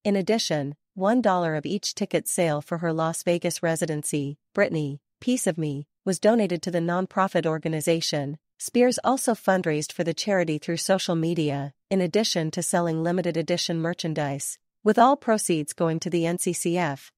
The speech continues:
On October twenty-seventh, two thousand sixteen, Spears partnered with Zappos and Cycle to host the Britney Spears Piece of Me charity ride in Boca Park,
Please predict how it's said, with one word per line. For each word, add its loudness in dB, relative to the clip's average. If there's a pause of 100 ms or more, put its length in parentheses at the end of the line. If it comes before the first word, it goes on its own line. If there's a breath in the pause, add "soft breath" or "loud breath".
(140)
On 4
October 0
twenty-seventh, -2 (160)
two 0
thousand 2
sixteen, -4 (160)
Spears 0
partnered 0
with -2
Zappos 2
and -2
Cycle -2
to -6
host -2
the 0
Britney 0
Spears -2
Piece -4
of -2
Me -4
charity -2
ride -4
in -2
Boca -2
Park, -6